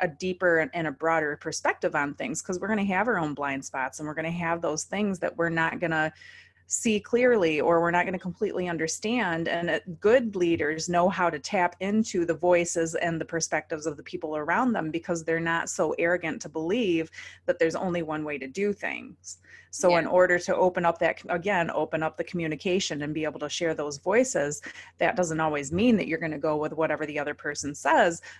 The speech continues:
Speaker 1: but just to be willing to, to listen to it and chew on it and, and be vulnerable, vulnerable enough to say, "I might not have all the answers, and I need you to help me with that." That just builds a deep respect and, um,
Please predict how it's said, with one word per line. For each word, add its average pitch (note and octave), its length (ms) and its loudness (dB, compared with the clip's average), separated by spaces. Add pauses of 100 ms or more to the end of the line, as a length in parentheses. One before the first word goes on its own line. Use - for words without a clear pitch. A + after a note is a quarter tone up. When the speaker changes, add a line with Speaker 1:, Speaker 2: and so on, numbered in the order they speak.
Speaker 1:
but F#3 140 4
just A3 220 0
to G#3+ 60 -8
be G3 120 0
willing F3+ 380 4
to, D#3+ 380 -2 (100)
to F#3+ 140 0
listen G3 560 2
to F3 220 4
it E3+ 140 4
and D#3+ 140 -2
chew G#3 320 0
on D#3+ 220 2
it D#3 200 0
and, D#3+ 420 0
and E3 180 0
be F3+ 160 0
vulnerable, E3 640 0
vulnerable A3+ 800 4
enough F#3 340 2
to F3 120 -2
say, D#3 540 0 (360)
"I E3+ 160 2
might F3+ 380 2
not F3+ 220 2
have E3+ 340 0
all E3+ 180 2
the D#3+ 240 -6
answers, A#3+ 720 -2 (320)
and F3 100 0
I D#3 80 0
need E3 240 -4
you E3+ 100 -2
to D#3 80 2
help E3 300 0
me A#3 140 2
with B3+ 220 2
that." C4 440 2
That F#3+ 420 2
just - 360 -4 (260)
builds F#3+ 380 0
a D#3+ 60 -4
deep E3+ 340 -6
respect D#3 500 -4
and, D#3 500 -6
um, D3 460 -6